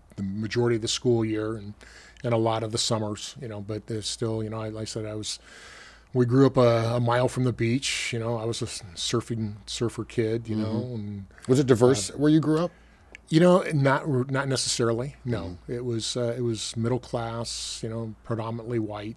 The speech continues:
Speaker 2: Mm-hmm.
Speaker 1: Um, you know, there were, you know, there were some, um, you know, it wasn't, uh, probably not diverse. I
Speaker 2: Mm-hmm.
Speaker 1: mean, you know, and when you look at it today, you know, it was, you know, a suburb.
Speaker 2: Mm-hmm.
Speaker 1: Um,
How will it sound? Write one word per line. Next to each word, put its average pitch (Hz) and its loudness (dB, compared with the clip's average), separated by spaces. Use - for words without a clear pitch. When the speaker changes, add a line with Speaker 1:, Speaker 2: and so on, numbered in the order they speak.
Speaker 2:
Mm-hmm. 90 -6
Speaker 1:
Um, 101 -10
you 117 -2
know, 107 -4
there 107 -2
were, 107 -4
you 147 -10
know, 101 -12
there 107 -4
were 107 -4
some, 101 -8
um, 98 -10
you 113 -12
know, 110 -12
it 120 -8
wasn't, 120 0
uh, 117 -8
probably 117 -2
not 110 -4
diverse. 98 -14
I 101 -10
Speaker 2:
Mm-hmm. 107 -6
Speaker 1:
mean, 107 -8
you 107 -8
know, 107 -8
and 110 -8
when 117 -4
you 123 2
look 123 0
at 107 -2
it 98 -12
today, 107 -4
you 104 -8
know, 107 -12
it 104 -12
was, - -6
you 123 -12
know, 104 -14
a 107 -14
suburb. 110 -2
Speaker 2:
Mm-hmm. 80 -6
Speaker 1:
Um, 98 -10